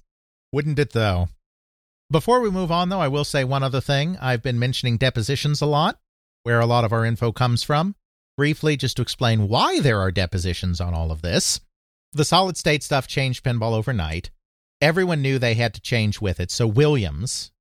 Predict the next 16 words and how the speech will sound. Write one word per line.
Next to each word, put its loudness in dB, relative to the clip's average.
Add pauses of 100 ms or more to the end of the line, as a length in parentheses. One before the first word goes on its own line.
(120)
we 0
talked 0
about 0
this, -6
I 0
think, -2
in -2
our -2 (100)
Williams 4
episode, -2
'cause -8
we've -2
done 2
one 2
of 0
those. -4